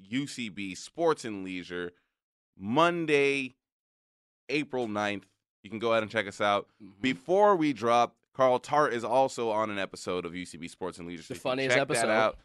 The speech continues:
Speaker 1: You can check that episode out and then check out our episode on April ninth.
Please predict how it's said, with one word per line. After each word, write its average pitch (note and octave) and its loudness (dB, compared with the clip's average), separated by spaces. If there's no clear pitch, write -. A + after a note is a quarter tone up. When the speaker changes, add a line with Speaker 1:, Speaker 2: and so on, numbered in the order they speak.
Speaker 1:
You F2 -14
can E2+ -12
check A#2 0
that A2+ 2
episode G#2+ -2
out G2 0
and F2+ -8
then G#2+ 2
check G2 -6
out F2+ -2
our F2+ 0
episode E2+ -6
on D#2 -8
April B2+ -2
ninth. F#2 -6